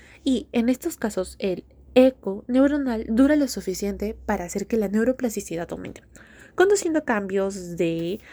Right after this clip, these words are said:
estru-, bueno, a cambios estructurales duraderos que conectan la nueva información a las vías neuronales de nuestros cerebros.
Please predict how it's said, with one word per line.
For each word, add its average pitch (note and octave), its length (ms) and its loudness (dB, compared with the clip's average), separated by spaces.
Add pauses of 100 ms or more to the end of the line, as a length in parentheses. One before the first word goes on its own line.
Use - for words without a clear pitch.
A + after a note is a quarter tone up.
(280)
estru-, B3 360 4
bueno, A3+ 240 0
a - 40 -8
cambios G3+ 320 0
estructurales G#3 840 0
duraderos F#3+ 500 4
que C#4 120 0
conectan B3+ 360 0
la A#3 80 -2
nueva G3+ 160 0
información G#3 480 -2
a C4 40 0
las F#3 160 0
vías F#3 200 0
neuronales F#3 480 2
de G#3 80 -2
nuestros E3+ 320 -8
cerebros. - 400 -12